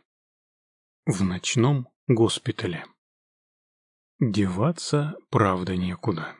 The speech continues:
«Пошли, поможешь мне. Лекарств еще захватим».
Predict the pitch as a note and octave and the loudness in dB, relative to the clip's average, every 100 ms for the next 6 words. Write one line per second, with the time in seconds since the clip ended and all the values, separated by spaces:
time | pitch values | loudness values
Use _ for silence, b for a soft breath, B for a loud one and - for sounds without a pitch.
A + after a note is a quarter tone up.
0 | _ _ _ _ _ _ _ _ - - | _ _ _ _ _ _ _ _ 0 0
1 | - G3+ F3+ - C3+ F3+ D#3+ A2 - A2 | 4 4 4 6 8 8 6 4 2 2
2 | F#2 - _ _ _ - C3 D#3 F3+ - | 2 -6 _ _ _ 4 6 6 4 4
3 | - B2 A2 - A2 A#2+ C#3+ G#2+ - - | 0 0 2 4 2 2 0 0 -2 -12